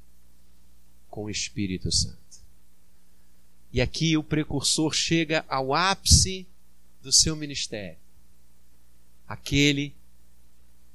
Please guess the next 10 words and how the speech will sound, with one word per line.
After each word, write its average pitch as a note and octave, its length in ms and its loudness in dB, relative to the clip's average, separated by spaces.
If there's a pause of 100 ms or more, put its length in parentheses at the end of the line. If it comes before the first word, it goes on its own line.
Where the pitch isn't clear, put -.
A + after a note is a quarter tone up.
(220)
que - 120 -6
anuncia C#3 880 4 (400)
o - 80 -6
Messias. G2+ 800 2 (1600)
Aquele F3+ 480 2
que F3 140 -2
foi D#3+ 200 4
posto G#3+ 640 6
na E3+ 100 -2
história G#3 920 4